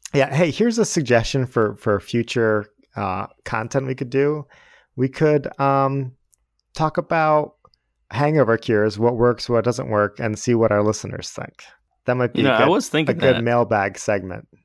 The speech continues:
Speaker 2: I definitely could have, uh, could have used that today.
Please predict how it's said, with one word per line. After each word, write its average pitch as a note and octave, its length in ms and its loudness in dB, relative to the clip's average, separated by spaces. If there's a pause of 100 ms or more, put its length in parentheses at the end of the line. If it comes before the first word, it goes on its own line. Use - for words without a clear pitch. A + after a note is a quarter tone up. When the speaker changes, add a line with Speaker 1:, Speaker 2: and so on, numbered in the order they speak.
(100)
Speaker 2:
I A#2+ 80 0
definitely C#3+ 340 2
could - 260 0
have, G2 300 0
uh, F2 320 2 (120)
could C3+ 120 2
have A2 80 0
used G2 240 -2
that - 180 -6
today. - 300 -8